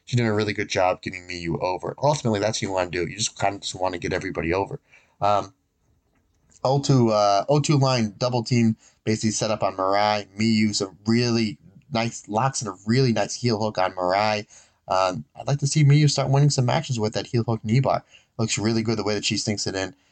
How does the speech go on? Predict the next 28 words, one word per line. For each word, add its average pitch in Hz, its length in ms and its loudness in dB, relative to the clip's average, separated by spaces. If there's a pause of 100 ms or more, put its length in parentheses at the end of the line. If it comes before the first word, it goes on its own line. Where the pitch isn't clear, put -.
(180)
D 135 160 4
D 170 140 4
Ts 135 240 2
all 135 260 4
around 120 400 4
from 101 220 -6
Mirai, 107 580 2
uh, 95 320 4
are 104 140 4
from 98 240 -10
Miyu, 110 380 2 (260)
that 92 120 -6
jumping 101 440 -4
D 101 180 -4
D 98 80 -6
T 104 200 -4
that, 95 260 -4
uh, 90 240 0 (180)
that 90 280 -2
she - 340 -8
does 101 280 -2
so 98 180 -2
well. 90 340 0 (320)
But 104 120 -2
eventually, 110 640 -2
the 98 140 -4
double 127 420 0
clothesline 110 960 0